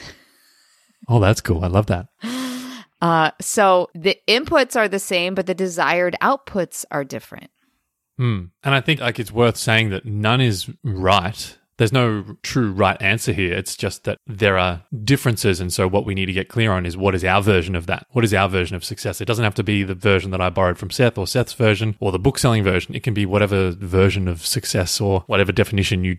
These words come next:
Speaker 1: decide to give to it. And it can change over time.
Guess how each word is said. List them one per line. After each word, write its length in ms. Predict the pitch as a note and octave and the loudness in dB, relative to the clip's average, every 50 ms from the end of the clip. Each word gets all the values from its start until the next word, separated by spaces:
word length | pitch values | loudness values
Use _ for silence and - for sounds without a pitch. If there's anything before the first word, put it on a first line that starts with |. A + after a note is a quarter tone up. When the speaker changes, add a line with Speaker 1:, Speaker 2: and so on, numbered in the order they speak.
| - _ | -8 _
Speaker 1:
decide 640 | - A2+ F#2+ - - - G2+ G#2 F#2+ F#2 - - - - - | -2 -2 0 0 0 2 2 2 2 0 -2 -6 -12 -14 -8
to 100 | - A#2 | -6 0
give 160 | G2 A2+ A2+ - | 0 0 0 0
to 120 | - F#2 | -4 -6
it. 40 | D#2+ - - | -4 -2 0
And 160 | D#3 C#3+ G#2 | 2 2 2
it 60 | F#2 | 0
can 120 | - A2 G2 | -2 -4 -4
change 240 | - G#2+ F#2 F#2 | -2 -2 0 0
over 140 | F#2 F2 E2+ | 0 -2 -4
time. 240 | - - G#2+ G#2+ | -4 -4 -6 -6